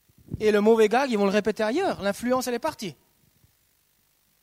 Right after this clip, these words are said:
Vous voyez ce que je veux dire, hein ? Ce jour-là, qu'est-ce que vous allez faire ? J'ai vraiment eu du mal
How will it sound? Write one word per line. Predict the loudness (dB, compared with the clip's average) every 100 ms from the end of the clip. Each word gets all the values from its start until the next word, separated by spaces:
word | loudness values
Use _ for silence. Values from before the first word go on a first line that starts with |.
| _ _ _ _ _ _ _ _ _ _ _ _ _ _ _
Vous | -14
voyez | -12
ce | -12
que |
je | -12
veux | -10
dire, | -8 -10
hein ? | -12 _ _ _ _ _ _ _ _ _ _ _ _ _ _ _ _ _ _ _ _ _ _ _ _ _ _ -14
Ce | -10
jour-là, | -6 -6 -6 -10 _
qu'est-ce | -16 -10
que |
vous | -8
allez | -6
faire ? | -8 -14 -18 _ _ _ _ _ _ _ _ _ _ _ _ _ _ _ _ _ _ _ _ _ _ _ _ _ _ _ _ -16
J'ai | -10 -6
vraiment | -4 -4
eu | -4
du | -6
mal | -6 -8